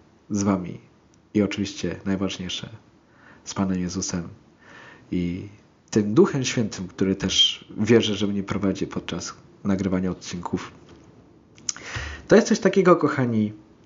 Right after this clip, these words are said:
że, mm, kiedy właśnie czasami mamy takie doświadczenia, czy tak jak na początku tekstu, gdzie może nawet bardziej dosłownie Kim Taehyung mówi, że "wiem, że się wahasz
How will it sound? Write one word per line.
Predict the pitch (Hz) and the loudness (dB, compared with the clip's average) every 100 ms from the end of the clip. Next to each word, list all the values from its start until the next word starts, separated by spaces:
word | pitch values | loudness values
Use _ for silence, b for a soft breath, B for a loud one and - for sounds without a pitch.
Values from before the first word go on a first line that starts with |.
| - | 0
że, | 107 107 113 110 107 110 - - - | 0 4 6 8 6 4 -8 -12 -2
mm, | 107 104 101 101 - - - - _ _ _ B B B B B B B _ _ _ _ - | 0 0 -2 -4 -14 -20 -20 -20 _ _ _ B B B B B B B _ _ _ _ -2
kiedy | 131 123 120 120 117 | 2 6 8 10 8
właśnie | 113 127 131 | 6 0 0
czasami | - - 175 175 | -2 0 2 4
mamy | 151 131 | 4 2
takie | 113 110 - 113 | 2 0 4 4
doświadczenia, | 104 117 113 - 113 101 | 6 2 0 0 0 2
czy | 98 101 | 0 -2
tak | 113 | 0
jak | 113 107 | 0 0
na | 117 | -2
początku | 110 110 113 110 - 107 98 101 | -2 -2 -4 -8 0 2 2 0
tekstu, | - 117 - - 95 - - 104 | -2 -2 -2 -4 -4 -4 -8 -6
gdzie | 101 101 95 - 90 - - | 0 2 2 -2 -12 -14 -6
może | 110 117 110 | 0 2 4
nawet | 113 107 | 2 2
bardziej | 110 120 113 | 2 2 2
dosłownie | 113 - 113 101 90 - - _ _ _ _ _ _ | 0 0 0 0 -4 -6 -14 _ _ _ _ _ _
Kim | - 110 | -6 -2
Taehyung | 110 104 107 98 98 | 0 0 0 -2 -2
mówi, | 104 98 95 104 - _ _ _ _ _ _ - | 0 2 0 -2 -16 _ _ _ _ _ _ -8
że | 101 95 101 98 | -4 0 2 4
"wiem, | 120 120 | 2 2
że | 110 | -2
się | - | -2
wahasz | 104 101 - - - - - | -2 -2 -4 -8 -10 -12 -14